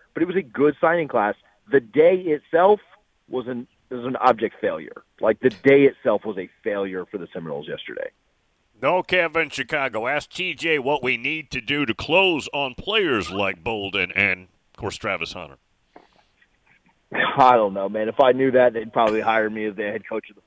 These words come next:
Speaker 1: Florida State Seminoles. Man, we've missed three years in a row on our top defensive target, um, and, and not just our top defensive target, several targets, right? Lose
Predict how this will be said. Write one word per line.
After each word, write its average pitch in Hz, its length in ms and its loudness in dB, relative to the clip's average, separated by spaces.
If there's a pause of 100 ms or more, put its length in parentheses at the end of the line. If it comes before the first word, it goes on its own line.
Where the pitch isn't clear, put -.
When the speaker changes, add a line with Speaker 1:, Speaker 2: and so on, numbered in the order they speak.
Speaker 1:
Florida 113 240 -8 (140)
State 123 160 -4 (120)
Seminoles. 98 360 -2
Man, 104 120 -6
we've 135 240 -6
missed 165 300 4
three 151 220 6
years 139 200 4
in 113 60 -8
a 113 40 -4
row 120 400 4 (280)
on 120 160 -2
our 110 120 0
top 123 380 2
defensive 120 460 -10 (120)
target, 110 460 -6 (380)
um, 104 560 -6
and, 117 200 -8
and 123 280 -6
not 127 240 4
just 135 340 -2
our 110 120 -2
top 107 240 -6
defensive 101 360 -12
target, 107 340 0
several 139 300 8
targets, - 400 -2 (100)
right? 107 220 -2
Lose 123 280 -6